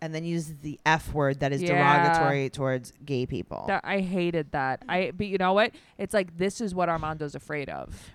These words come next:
Speaker 1: Right. But at the same time, Kenny is like, "Yeah, you have to ignore those kind of people."
Speaker 2: Okay, I agree, but I think that Mexico is dangerous.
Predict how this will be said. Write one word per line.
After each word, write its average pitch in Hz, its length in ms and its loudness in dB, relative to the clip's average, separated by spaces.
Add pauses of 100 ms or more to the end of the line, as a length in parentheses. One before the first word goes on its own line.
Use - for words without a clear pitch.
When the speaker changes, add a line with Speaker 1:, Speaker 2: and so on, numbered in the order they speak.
(100)
Speaker 1:
Right. 180 440 8
But 175 140 8
at 165 140 4
the 175 80 -2
same 185 260 -2
time, 175 260 0
Kenny 160 340 -2
is 151 120 -6
like, 151 220 -2
"Yeah, 320 100 4
you 208 120 4
have 208 120 0
to 220 60 -2
ignore 208 260 -2
those 175 160 -2
kind 123 160 -4
of 98 80 -6
people." - 440 -6 (1400)
Speaker 2:
Okay, - 340 2
I 269 120 2
agree, 247 640 -4 (120)
but 220 140 2
I 220 140 6
think 285 260 -6
that 254 160 -2
Mexico 247 540 -2
is 185 120 -4
dangerous. 175 880 -6